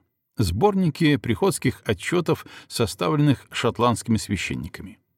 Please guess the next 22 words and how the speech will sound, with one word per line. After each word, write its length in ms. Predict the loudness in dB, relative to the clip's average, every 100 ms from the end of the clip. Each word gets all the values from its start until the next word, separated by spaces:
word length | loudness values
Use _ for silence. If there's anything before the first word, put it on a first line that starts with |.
| _ _ _ _ _ _ _ _
Ранее 640 | 4 6 6 6 6 6
возникали 640 | 6 6 4 4 4 4 4
подозрения, 920 | 4 4 4 2 2 2 2 -2 -10
а 160 | 0 2
теперь 460 | 2 0 4 4 6
есть 360 | 6 4 2
сведения, 800 | -6 0 4 4 4 6 6 4
что 280 | 2 0 0
он 240 | 4 4
вступил 500 | 4 0 -2 2 2
в 60 | 2
сделку 500 | 2 0 0 0 0
с 80 | 0
дьяволом, 680 | 0 2 2 0 -4 -10 -16 _ _
и 120 | 2
время, 720 | 2 4 4 4 4 2 -2 -4
которое 420 | -2 2 4 4
он 240 | 4 2 4
проводил 540 | 4 2 2 2 2
в 40 |
своём 300 | 2 2 2
кабинете, 640 | 2 0 2 2 0 0 0